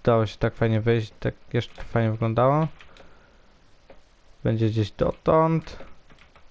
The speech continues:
Tutaj dotąd.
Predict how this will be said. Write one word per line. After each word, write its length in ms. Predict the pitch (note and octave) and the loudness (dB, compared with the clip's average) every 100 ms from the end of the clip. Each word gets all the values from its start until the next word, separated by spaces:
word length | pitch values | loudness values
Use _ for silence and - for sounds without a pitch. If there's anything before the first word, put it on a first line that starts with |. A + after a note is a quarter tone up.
| - - - - - - - - - _ - - - - - - - - - - - - - - - - - - - | -20 -20 -20 -20 -20 -20 -20 -20 -20 _ -20 -20 -20 -20 -20 -20 -20 -20 -20 -20 -20 -20 -20 -20 -20 -20 -20 -20 -12
Tutaj 440 | - - A#2+ A2 G#2+ - - - - - - - - - - | -10 0 2 2 0 -6 -20 -20 -20 -20 -20 -20 -20 -20 -10
dotąd. 680 | - - - F#3+ G#3+ G#3 | -4 -2 0 0 0 -6